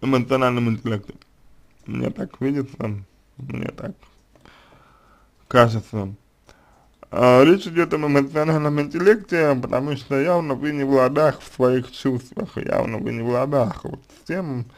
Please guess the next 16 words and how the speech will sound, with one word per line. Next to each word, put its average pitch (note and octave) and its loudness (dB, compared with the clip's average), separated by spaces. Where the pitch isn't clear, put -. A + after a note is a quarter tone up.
что - -2
вам A2+ 0
вообще - -8
хочется, C#3 -6
чего B2+ -6
вы A2+ -2
вообще A2 -6
желаете, B2+ -2
что - 2
вам, A2+ 4
вообще A#2 0
говоря, G#2+ 0
нужно, A#2+ 0
э, - -8
в - -6
чем C#3 0